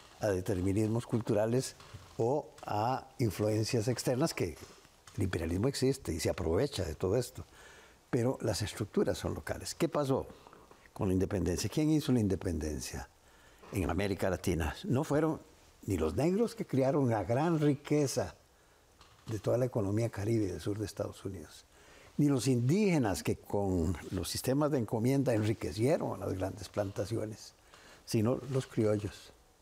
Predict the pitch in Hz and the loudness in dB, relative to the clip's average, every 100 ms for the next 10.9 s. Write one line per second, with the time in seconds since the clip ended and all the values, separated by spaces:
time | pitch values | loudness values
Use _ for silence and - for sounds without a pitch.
0 | _ _ - - - 120 113 120 104 107 | _ _ -20 -18 -4 0 2 2 2 2
1 | 110 120 120 117 110 - 110 95 87 73 | 2 2 2 0 -4 -4 -2 0 -2 -4
2 | - - - - 98 113 - 113 113 131 | -8 -12 -10 -4 0 0 0 2 2 0
3 | - - - - - - - - 117 - | -4 -12 -20 -20 -20 -20 -18 -4 -4 0
4 | 101 151 160 110 90 90 90 82 76 67 | 2 2 4 2 2 0 0 0 -2 -4
5 | - - - - _ - - - - - | -6 -10 -16 -20 _ -18 -18 -20 -20 -12
6 | - 165 139 127 143 175 101 113 202 254 | -4 0 2 2 2 0 0 0 2 4
7 | 220 - 95 - - - - - _ _ | 2 2 -2 -2 -4 -6 -12 -20 _ _
8 | _ _ - 98 147 151 101 113 131 110 | _ _ -4 0 0 0 0 2 0 -2
9 | - 110 127 120 104 117 131 101 82 90 | 0 0 2 2 2 2 0 0 0 0
10 | 87 90 98 92 104 101 143 156 - | 0 0 0 2 0 2 0 0 -4